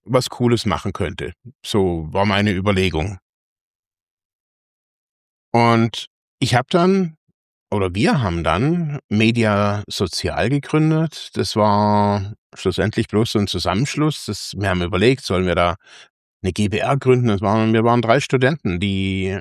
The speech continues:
ähm, alle so ein bisschen medienaffin waren und gesagt haben, "Hey, Medienpädagogik, das wär doch irgendwie was Cooles. Hier so in der Region Medienprojekte starten." Mit sozialen Einrichtungen, haben sogar eine Umfrage gemacht mit Einrichtungen, was wird so gewünscht,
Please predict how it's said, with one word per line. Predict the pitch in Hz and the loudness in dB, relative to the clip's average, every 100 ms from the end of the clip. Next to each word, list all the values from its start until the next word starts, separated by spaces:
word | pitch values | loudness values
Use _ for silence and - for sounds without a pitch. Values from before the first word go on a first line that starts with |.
| - | -4
ähm, | 107 113 107 - | -2 0 -2 -2
alle | 101 120 | 0 2
so | 123 | 0
ein | 117 | -2
bisschen | - 113 107 | 0 0 2
medienaffin | 107 131 135 95 98 110 123 120 | 2 2 2 0 0 0 0 0
waren | 117 151 170 _ _ _ _ | -2 -4 -6 _ _ _ _
und | - 113 | -6 -2
gesagt | 113 110 - | 0 0 0
haben, | 110 | 0
"Hey, | 117 | 2
Medienpädagogik, | 120 110 139 131 127 120 120 117 113 - | 2 2 2 0 0 0 0 -2 -4 -4
das | 95 - | -6 -2
wär | 101 107 | -2 -2
doch | - | -4
irgendwie | 92 113 101 | -2 0 0
was | 90 - | -2 -4
Cooles. | - 147 151 - - _ - - _ _ _ _ | -4 -2 -2 -4 -12 _ -20 -20 _ _ _ _
Hier | 117 120 | 0 2
so | |
in | 117 | 2
der | 120 113 | 2 2
Region | 113 104 117 104 | 0 0 2 2
Medienprojekte | 104 117 110 - 107 101 - | 2 0 -2 0 0 0 -4
starten." | 110 - - 101 113 101 - _ _ _ - | -6 -2 -2 -4 -10 -12 -14 _ _ _ -8
Mit | 92 | -8
sozialen | - - 95 98 | -6 -2 0 2
Einrichtungen, | 80 135 123 120 120 113 113 95 | 2 2 2 0 0 0 0 -2
haben | 90 | -2
sogar | 98 101 | 0 0
eine | 110 | 2
Umfrage | 147 156 127 123 127 | 0 2 2 2 2
gemacht | 117 120 117 - - - | 0 2 0 -2 -12 -4
mit | 107 98 - - | -2 -2 -4 -2
Einrichtungen, | 113 123 117 - 113 113 113 107 | 0 0 -2 -2 -2 0 0 -2
was | 95 | -2
wird | 101 - | -4 -4
so | 110 | -4
gewünscht, | 107 127 139 131 - | 0 2 2 0 -6